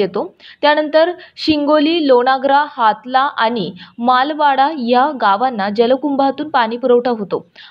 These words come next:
हातरुण गावाला कारंजा रमजानपूर पाणी पुरवठा योजनेवरून पाणी पुरवठा अंदाजे पाच वर्षांपासून बंद आहे.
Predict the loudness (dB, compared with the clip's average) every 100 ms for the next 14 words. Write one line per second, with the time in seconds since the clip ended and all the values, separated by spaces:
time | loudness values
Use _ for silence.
0 | 0 0 0 -6 0 2 2 -2 0 0
1 | 0 -2 0 0 0 0 0 0 -2 -2
2 | 0 0 -2 2 2 2 0 0 0 0
3 | -4 -2 -2 -4 -10 -20 -4 0 0 -2
4 | -2 0 2 2 0 0 0 2 2 0
5 | 0 0 0 0 -2 -2 -4 -4 -4 -6
6 | -4 -2 0 0 -2